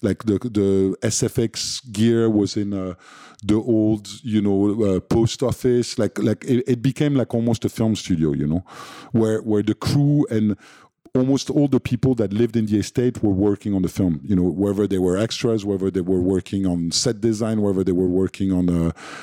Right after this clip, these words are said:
um, runners, you know, like, so, so every, everyone was doing a film. It was like a city where everyone was doing a film.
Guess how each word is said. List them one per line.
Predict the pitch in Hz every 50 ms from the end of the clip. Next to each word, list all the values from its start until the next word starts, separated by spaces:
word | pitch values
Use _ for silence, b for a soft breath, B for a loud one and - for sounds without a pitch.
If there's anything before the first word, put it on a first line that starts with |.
| B B B -
um, | 95 90 92 95 92 92 92 92 90 90 90 92 90 87 92 95 90 90 87 - - - 101
runners, | 107 113 117 120 120 117 117 117 113 101 - -
you | 110
know, | 104 107
like, | 107 98 -
so, | - 120 110 113 107
so | - - 117 107 - -
every, | - 127 123 117 120 123 123 117 107 - - 120
everyone | 120 113 117 113 110 113 110 107 104
was | 98 92 - -
doing | - 92 98 101 101 98
a | 95
film. | 95 - - 113 107 101 90 87 87
It | 82
was | 90 95 90
like | 104 95 -
a | - 90
city | - - - 107 98 - - 113
where | 107 104 95 90
everyone | 92 90 98 92 92 92 90
was | 87 78 76
doing | 90 85 85
a | 78
film. | - - 87 78 69